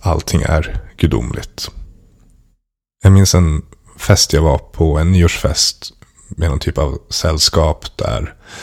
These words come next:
alla var väldigt intresserade av, eh, andlighet, och de tog väldigt mycket psykedeliska droger och de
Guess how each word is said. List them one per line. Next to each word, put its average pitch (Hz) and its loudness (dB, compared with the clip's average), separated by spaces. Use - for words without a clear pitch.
alla 82 2
var 76 -2
väldigt 78 -4
intresserade 73 -4
av, 55 -4
eh, 80 -4
andlighet, 78 -2
och 71 -6
de 78 -6
tog 76 -2
väldigt - -6
mycket - -8
psykedeliska - -4
droger 73 -2
och 64 -6
de 69 -8